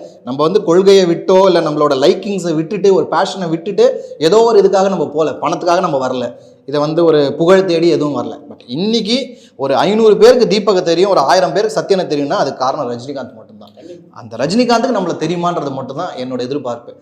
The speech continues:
And அவர் கூட நின்னு அந்த கட்டி அணைச்சு எல்லாரும் சொல்றாங்களே, அந்த ஒரு ஆரா, ஒரு பக்கத்துல போனா ஒரு பாசிட்டிவ் வைப்ரேஷன், அவர்கிட்ட போனா பேச்சு வராது, அதை நம்ம உணர்ந்தே ஆகணும். ஏன்னா நம்ம வந்து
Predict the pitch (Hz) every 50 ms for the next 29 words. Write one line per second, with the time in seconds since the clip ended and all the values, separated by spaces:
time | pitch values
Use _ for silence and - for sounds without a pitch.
0 | _ _ _ _ - 127 131 120 - 123 131 143 139 143 - 226 254 247 202 190
1 | 196 196 196 190 196 - - 131 - - - 160 160 - - 233 208 185 185 185
2 | - - 156 160 180 202 220 214 - 185 190 196 202 185 165 151 143 135 127 127
3 | 127 120 123 131 147 160 160 165 151 139 127 123 - 135 131 139 151 143 123 131
4 | 131 131 127 127 127 131 135 147 147 - - 151 127 127 135 139 139 135 127 -
5 | - 117 117 117 - _ _ _ - 123 131 135 139 - 139 147 151 160 156 -
6 | - 165 180 175 180 - 147 139 131 123 117 110 110 - - - _ _ - -
7 | 143 160 170 147 127 127 135 143 151 160 170 160 143 123 123 123 127 117 - -
8 | _ _ _ _ _ _ _ _ 135 160 151 123 135 156 180 196 202 214 208 208
9 | 208 220 220 240